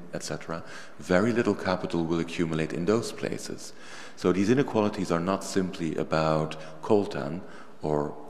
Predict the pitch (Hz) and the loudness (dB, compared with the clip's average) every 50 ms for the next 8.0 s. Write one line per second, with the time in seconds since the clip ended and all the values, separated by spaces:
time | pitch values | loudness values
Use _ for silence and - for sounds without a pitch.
0 | - - 76 65 60 60 62 - - - 85 85 87 98 104 - - 76 85 113 | -10 -8 -8 -8 -6 -8 -8 -8 -6 -2 0 2 4 4 4 4 2 2 0 0
1 | 135 135 - - - - 76 76 78 82 82 - - - - - - - - - | -2 -4 -8 -10 -8 -6 -4 -4 -4 -6 -6 -8 -10 -10 -10 -10 -10 -8 0 2
2 | 104 110 110 - - 73 82 98 - 87 87 78 - - - - - - - 50 | 4 4 4 2 0 -2 -2 -2 -2 -4 -6 -6 -6 -4 -4 -4 -4 -4 -4 -4
3 | 50 57 - - - - - - - - - 78 - - 87 92 95 95 87 76 | -4 -4 -6 -8 -10 -12 -12 -12 -12 -10 -10 -8 -4 0 2 2 2 2 2 2
4 | 76 82 98 104 - - - - - 50 - - - - - - - - - - | 2 2 2 0 -2 -4 -6 -6 -6 -6 -6 -8 -10 -12 -12 -12 -12 -12 -12 -12
5 | - - - - 76 76 85 92 90 - 80 82 95 98 - - - 76 76 76 | -14 -14 -12 -8 -2 2 4 4 4 4 2 0 0 0 -2 -4 -4 -2 -2 -2
6 | 73 76 - - - - - - 67 67 76 73 - - - - - - - - | -4 -6 -8 -8 -8 -8 -6 -6 -6 -8 -8 -8 -10 -10 -12 -14 -12 -10 -10 -10
7 | - - - 82 80 82 95 110 110 - - - - 78 78 76 73 76 - | -2 2 2 4 4 2 0 -2 -2 -6 -8 -6 -4 -2 -2 -2 -4 -6 -8